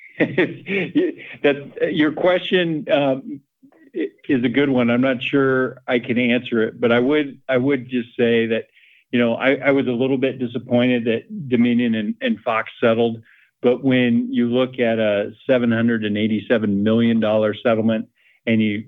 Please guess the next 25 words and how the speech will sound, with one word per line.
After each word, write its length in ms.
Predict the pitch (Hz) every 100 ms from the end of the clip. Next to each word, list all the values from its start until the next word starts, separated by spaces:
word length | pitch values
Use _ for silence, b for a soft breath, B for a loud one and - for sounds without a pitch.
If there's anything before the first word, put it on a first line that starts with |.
| -
talk 260 | 120 120
to 100 | -
lawyers 480 | 113 113 113 110 98
about 380 | 98 107 101 107
that, 340 | 110 120 127 _ b b b -
um, 480 | 107 110 101 104 110 _ 175
they 500 | 131 117 117 107 113 240 - _ - - - -
soon 220 | 160 139 123
start 240 | 135 120
realizing, 680 | 120 117 113 113 110 110 107
"Oh, 380 | 143 123 98 87 _ _ -
this 100 | 110 139
isn't 260 | 143 165
made 240 | 123 113 104
up. 260 | 95 107 - _ _ _
Oh, 440 | 143 123 107 92 _ -
there 140 | 120
must 220 | 127 131
have 120 | 147 143
been 140 | 135
evidence 460 | 127 123 120 117 113 - -
to 140 | 113 -
support 480 | 113 - 107 110 - 131
this. 260 | 107 107 - - B B B
And, 380 | 113 110 107 113